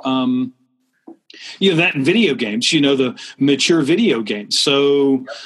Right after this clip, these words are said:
Speaker 1: I'm not really violent except when I'm sitting in front of my Xbox.
Speaker 2: Yep.
Speaker 1: You
Speaker 2: Yep.
Speaker 1: know, or my, my, my new Nintendo, or whatever,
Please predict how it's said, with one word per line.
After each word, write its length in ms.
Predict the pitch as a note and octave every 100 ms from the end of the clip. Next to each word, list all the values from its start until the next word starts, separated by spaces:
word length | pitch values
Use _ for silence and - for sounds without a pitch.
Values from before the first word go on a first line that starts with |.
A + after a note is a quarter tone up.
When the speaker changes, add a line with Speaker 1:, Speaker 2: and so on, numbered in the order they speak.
| -
Speaker 1:
I'm 120 | D3+ F#3+
not 160 | A3
really 240 | G3+ F3+ D3
violent 520 | D#3+ G3 F3+ C#3 -
except 720 | C#3+ C3+ - - C4 D4 - G3+
when 100 | F3
I'm 100 | E3+
sitting 200 | G3 D#3+
in 60 |
front 140 | D3 D#3
of 40 |
my 140 | C#3 C#3+
Xbox. 560 | C3+ A2+ G#2+ - - - _
Speaker 2:
Yep. 360 | - C3+ - -
Speaker 1:
You 80 | B2+
Speaker 2:
Yep. 100 | B2
Speaker 1:
know, 180 | B2 B2
or 40 |
my, 160 | B2+ A#2+
my, 400 | B2+ - B2+ B2+
my 140 | C3+ B2
new 160 | C3+
Nintendo, 440 | C#3 C3 D3+ C#3 B2
or 80 | A2+
whatever, 500 | C3 C3+ B2+ A#2